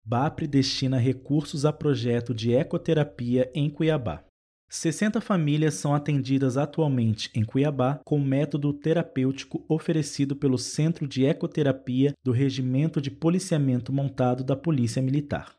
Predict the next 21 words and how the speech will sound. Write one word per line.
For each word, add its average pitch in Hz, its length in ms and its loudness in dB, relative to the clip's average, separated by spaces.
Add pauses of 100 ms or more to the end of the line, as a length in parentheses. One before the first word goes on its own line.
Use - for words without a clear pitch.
O 120 80 -4
projeto 127 580 0
conta 113 380 0
com 117 140 -2
recursos 135 560 -2
oriundos 135 500 2
do 117 100 -4
Banco 135 460 0
de 151 100 -2
Projetos 120 680 -2
e 135 40 0
Entidades 123 760 -2
do 127 100 2
Ministério 135 600 0
Público 135 440 -2
do 147 140 2
Estado 120 480 0
de 135 100 -4
Mato 127 300 0
Grosso, 90 500 -6
bapre. 113 440 0